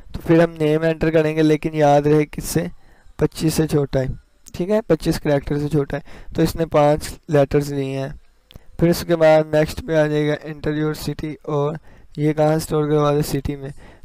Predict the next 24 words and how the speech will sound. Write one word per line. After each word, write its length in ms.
तो 20
"Enter 320
your 380
city," 280
ये 60
फैसलाबाद 520
लिखा 240
हुआ 180
है, 80
ये 100
कहाँ 200
पे 140
store 300
हुआ, 260
ये 220
city 500
नाम 300
के 180
वेरिएबल 400
में 120
store 320
हुआ, 200
ठीक 200
है। 100